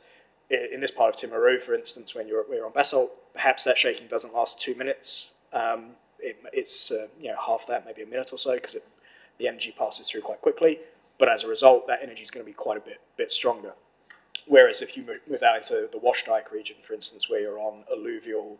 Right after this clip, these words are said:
soft, old marshlands that's been drained, the shaking there perhaps won't be as strong, but it will certainly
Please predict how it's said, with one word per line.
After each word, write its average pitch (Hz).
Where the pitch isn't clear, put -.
soft, -
old 110
marshlands 110
that's 104
been 104
drained, 110
the -
shaking 113
there 113
perhaps -
won't 120
be 120
as 120
strong, 135
but 120
it -
will 110
certainly 107